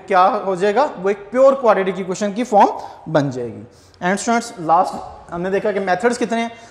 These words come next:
So there are three methods, factorization, computing square and quadratic formula। So one by one हमने detail में discuss करेंगे। अब हम move करते हैं students अपनी exercise वन पॉइंट वन की तरफ। अगर आप question number one की statement देखें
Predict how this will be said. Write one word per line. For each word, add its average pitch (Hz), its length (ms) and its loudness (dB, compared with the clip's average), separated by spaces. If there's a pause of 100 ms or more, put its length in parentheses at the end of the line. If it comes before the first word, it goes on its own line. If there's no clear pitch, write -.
So 196 120 -4
there 196 200 6
are 208 80 -8
three 262 200 0
methods, 247 480 2
factorization, 233 840 0 (140)
computing 208 340 -6
square 240 380 4 (340)
and 190 180 -4
quadratic 196 840 2 (200)
formula। 160 540 2 (380)
So - 120 -6 (200)
one 180 180 2
by 208 120 6
one 208 100 2
हमने 196 240 -4
detail 175 300 -2
में 190 120 -6
discuss 196 300 -6
करेंगे। 208 380 -2 (400)
अब 240 140 6
हम 269 100 6
move 254 180 0
करते 247 200 0
हैं 254 80 -6
students 254 240 -6
अपनी 214 180 -4
exercise 202 420 0
वन 202 120 -2
पॉइंट 202 220 -4
वन 202 160 0
की - 100 -2
तरफ। 240 340 -2 (320)
अगर 180 160 8
आप 254 120 4
question 254 220 4
number 247 200 6
one 240 80 4
की 240 100 0
statement 254 380 4
देखें 233 260 2